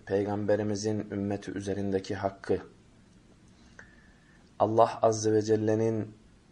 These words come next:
emrettiği, vahyettiği, görevli melekleriyle yahut da rüyasında bildirdiği dini bize izah eden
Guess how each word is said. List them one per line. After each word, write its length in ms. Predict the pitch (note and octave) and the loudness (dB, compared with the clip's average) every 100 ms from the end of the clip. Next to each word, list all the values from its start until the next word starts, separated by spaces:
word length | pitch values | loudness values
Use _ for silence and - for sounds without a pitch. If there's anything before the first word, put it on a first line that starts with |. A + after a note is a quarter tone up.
| - G#2+ | -4 0
emrettiği, 880 | A2 G#2+ G#2 - - G2+ F#2+ F2 - - - - - - - | 2 0 -2 -4 -6 -2 -2 -4 -12 -20 -20 -20 -20 -8 4
vahyettiği, 960 | G#2 - - G#2 - - G2 F#2 E2+ - - - - - - - - _ - _ - - - - - - | 4 4 -2 -4 -4 -6 -2 -2 -2 -8 -20 -20 -20 -20 -20 -20 -20 _ -20 _ -20 -20 -20 -20 -20 -12
görevli 640 | G#2+ G#2 A2 A2 A2 G#2+ A2+ | -8 4 6 8 6 2 0
melekleriyle 840 | G#2 G#2 G2+ - G#2+ G#2+ G#2 F#2+ | 0 -2 -2 -4 -2 0 0 0
yahut 460 | G2 G#2 A2 A2 A2 | 2 2 0 -4 -4
da 120 | G2+ | -2
rüyasında 760 | G#2 G#2+ G#2+ G#2 G#2+ A#2 G2+ | 0 0 0 -4 0 0 0
bildirdiği 840 | G#2+ G#2+ G#2 G#2 G2 G#2+ A#2 A#2 A2 | -2 -2 0 0 0 -2 -2 -2 -2
dini 420 | G#2+ G#2 G2+ F#2+ | -2 0 -2 -2
bize 340 | G2 G#2+ G#2+ | 0 0 0
izah 560 | G2+ G#2 G2+ A2+ A2+ - | -2 -2 4 6 4 -2
eden 380 | G#2 G#2 F#2+ | -2 0 0